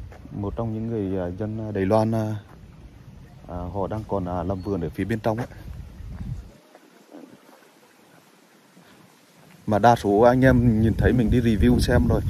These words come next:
à, đa số tất cả những cái người dân, à, à, Đài Loan họ sống ở trên núi để làm vườn thì những người cũng đã trung tuổi rồi, cũng đã lớn tuổi rồi. Đấy, lên làm vườn, à, trồng rau rồi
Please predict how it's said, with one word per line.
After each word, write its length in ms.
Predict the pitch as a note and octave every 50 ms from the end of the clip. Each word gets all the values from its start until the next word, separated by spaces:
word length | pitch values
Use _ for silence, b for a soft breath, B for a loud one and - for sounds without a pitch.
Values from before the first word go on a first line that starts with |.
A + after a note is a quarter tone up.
| B B B B B B
à, 200 | - F#2 G2+ G2+
đa 160 | G2+ A2 B2 A2+ -
số 240 | G#2+ G2 G2 A2 A2+ -
tất 140 | - - -
cả 160 | C#3 A#2 G2
những 160 | F2+ F#2+ G#2
cái 120 | C3 C#3
người 180 | B2+ A#2 A2+ G2+
dân, 260 | F2 A#2+ A2+ A2+ A#2
à, 160 | A2+ A2+ A#2 - B B B B B B B
à, 140 | E2+ G2
Đài 160 | G2+ G#2 G#2 F2+
Loan 200 | F#2+ A2 A2+ G#2+
họ 140 | G#2+ G2
sống 240 | F#2 - - - G#2+
ở 100 | - -
trên 180 | - A2 G#2+ G2+
núi 160 | F#2+ F#2+ G2
để 120 | - G#2
làm 160 | F2 F#2 F#2 F#2
vườn 220 | G#2+ G2+ F#2 F#2 -
thì 180 | - G2+ F2+
những 200 | F2+ F#2 F2+ F2+
người 160 | G#2+ A2+ A2 G#2 -
cũng 180 | - F#2 G2+
đã 100 | G2 G2+ G2 -
trung 140 | A#2+ A#2 A2+ -
tuổi 200 | - A2 E2+ D#2
rồi, 100 | - F#2 -
cũng 120 | - F2+ F2
đã 80 | E2 F2
lớn 240 | - F#2+ G2+ G#2+ A2+
tuổi 220 | C3+ B2+ F#2+ D#2+ E2
rồi. 100 | E2+ - - - - - - - B B B B B B B B B
Đấy, 100 | - D#2+ E2 -
lên 260 | - - A2 A2 G#2
làm 160 | G2+ G2+ F#2 E2+
vườn, 240 | G2+ G2+ F#2 F2+
à, 140 | F2 F#2 F#2 F2+
trồng 160 | - F#2+ F#2 E2+ F2
rau 240 | A2 A#2 G#2+ G#2+ G#2
rồi 160 | G2+ G2 F2